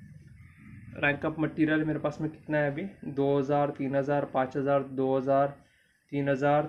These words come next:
तीन हज़ार, दो हज़ार, उसके बाद में नीचे में दो हज़ार, चार हज़ार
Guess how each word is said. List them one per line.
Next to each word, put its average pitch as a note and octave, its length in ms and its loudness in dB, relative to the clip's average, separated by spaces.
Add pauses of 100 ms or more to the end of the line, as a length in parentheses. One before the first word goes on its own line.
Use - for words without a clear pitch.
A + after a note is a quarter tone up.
तीन C3+ 220 -2
हज़ार, C#3+ 420 2 (340)
दो C3+ 220 4
हज़ार, D3 400 2 (120)
उसके D3+ 260 -8
बाद C3+ 200 2
में C#3 920 0 (220)
नीचे C#3 260 -6
में C#3 140 0
दो C3+ 180 2
हज़ार, D3 280 0 (640)
चार C3+ 240 4
हज़ार D#3 400 2